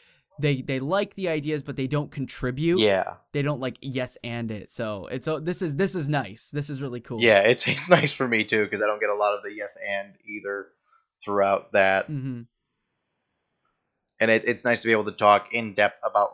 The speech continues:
Speaker 2: random theory shit or, or anything like that.
Speaker 1: Yes. Absolutely.
Speaker 2: Because then I think, um,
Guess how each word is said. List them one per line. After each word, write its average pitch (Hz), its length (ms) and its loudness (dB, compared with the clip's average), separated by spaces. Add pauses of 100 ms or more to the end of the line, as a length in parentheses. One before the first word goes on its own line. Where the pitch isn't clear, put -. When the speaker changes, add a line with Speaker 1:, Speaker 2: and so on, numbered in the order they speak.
(100)
Speaker 2:
random 104 520 -6 (180)
theory 98 440 -6
shit - 640 -2
or, 101 240 0
or 101 300 -2
anything 101 380 -2
like 95 180 -8
that. 98 260 0
Speaker 1:
Yes. - 460 -12 (1080)
Absolutely. 107 920 -8 (500)
Speaker 2:
Because 117 160 -6
then 156 160 6
I 151 160 6
think, 180 440 -2 (260)
um, 113 480 2